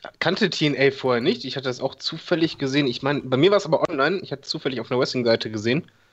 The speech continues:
Und, ähm, ich fand den Ring erstmal komisch und, und Crowd war halt auch klein. Alles okay, hat mich eigentlich nicht so gepackt. Aber dann kam halt plötzlich so ein kleiner, schmächtiger Typ rein.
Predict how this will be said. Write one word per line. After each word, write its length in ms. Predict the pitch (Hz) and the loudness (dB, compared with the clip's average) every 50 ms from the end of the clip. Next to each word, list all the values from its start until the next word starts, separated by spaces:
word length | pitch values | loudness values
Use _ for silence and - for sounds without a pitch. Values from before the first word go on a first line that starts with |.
| _ _ - _ - - _ - - _ | _ _ -20 _ -20 -20 _ -20 -16 _
Und, 500 | - 107 127 127 131 131 131 127 123 - - | 0 4 4 6 6 6 6 4 2 2 4
ähm, 520 | 123 123 123 120 120 123 123 123 117 117 117 - | 4 6 6 6 4 4 2 0 0 -2 -6 -10
ich 100 | 110 - | -2 -2
fand 140 | 151 143 | 0 2
den 100 | 139 127 | 2 2
Ring 160 | 120 123 151 175 | 4 4 4 4
erstmal 280 | 165 165 - 160 151 | 4 4 4 0 0
komisch 500 | - - 165 170 170 170 175 175 - - | 4 4 6 6 8 6 4 4 2 0
und, 340 | 135 135 131 135 127 120 - | -2 -2 0 0 -2 -4 -4
und 540 | 120 123 123 123 120 123 - - - - _ | -4 -4 -2 -2 -2 -4 -6 -6 -6 -8 _
Crowd 300 | - - 123 135 151 - | -6 -4 -2 -2 0 2
war 60 | 131 | 2
halt 100 | 135 127 | 0 2
auch 160 | - 151 147 - | 2 0 -2 0
klein. 640 | - - 147 147 151 147 147 147 143 135 - - - - | -2 0 2 2 4 4 2 2 0 -2 -6 -10 -8 -2
Alles 240 | 131 151 160 - 120 | 0 0 0 0 -2
okay, 360 | 120 - - 147 170 175 165 | -4 0 4 6 6 8 6
hat 100 | 151 151 | 6 4
mich 120 | 143 123 | -2 -6
eigentlich 220 | 135 139 135 127 127 | -4 -4 -4 -6 -8
nicht 160 | 135 147 - | -10 -10 -6
so 180 | - 135 131 123 | -4 -4 -4 -4
gepackt. 420 | 120 110 - - 165 - - - _ _ _ _ _ - - - - _ - | -6 -8 -2 0 -2 -2 -2 -14 _ _ _ _ _ -20 -20 -20 -20 _ -6
Aber 160 | 117 127 139 | -2 0 2
dann 160 | 131 135 143 | 2 2 0
kam 140 | - 170 156 | 2 0 0
halt 100 | 156 151 | 0 0
plötzlich 320 | - 165 160 - 165 151 | -2 -4 -4 -4 -8 -4
so 80 | - 156 | -2 0
ein 400 | 151 151 147 143 143 - - - | 0 0 0 -2 -4 -8 -10 -12
kleiner, 380 | - - - 139 156 180 196 190 | -8 0 2 2 4 4 2 0
schmächtiger 420 | - - 185 185 - 160 143 135 | 0 -2 -2 -2 0 0 0 0
Typ 300 | - - 208 240 - 208 | 0 -2 -6 -6 -2 0
rein. 240 | 202 214 240 254 | 2 2 2 0